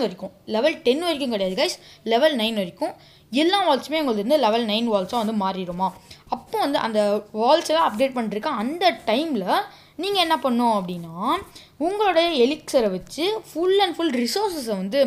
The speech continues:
max பண்ணிருங்க. resources அப்படின்னா, உங்களோட இந்த எலிக்சரு, கா-, gold, இந்த மாதிரி இதோட உருவாக்கக்கூடிய இந்த விஷயங்கள், அதாவது வந்து gold mine, elixir கலெக்ட்,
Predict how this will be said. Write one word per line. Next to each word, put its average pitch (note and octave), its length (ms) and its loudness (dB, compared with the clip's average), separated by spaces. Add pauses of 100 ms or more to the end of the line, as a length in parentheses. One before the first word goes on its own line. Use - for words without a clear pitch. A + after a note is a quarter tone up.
(180)
max F#3+ 280 -8
பண்ணிருங்க. F#3 400 -6 (460)
resources F4+ 480 0
அப்படின்னா, C4 280 -4
உங்களோட C4 280 2
இந்த G#3 120 -2 (120)
எலிக்சரு, A3 460 -2 (120)
கா-, G#3+ 140 0 (420)
gold, C4 300 6
இந்த A#3+ 140 -2
மாதிரி B3 180 0
இதோட G3+ 200 0 (760)
உருவாக்கக்கூடிய D4+ 640 2
இந்த A3 180 0
விஷயங்கள், G3+ 320 -4 (140)
அதாவது A#3+ 300 2
வந்து C4 160 -2 (160)
gold B3+ 320 4 (680)
mine, A3 280 0 (100)
elixir B3 360 -2
கலெக்ட், G#3 300 -2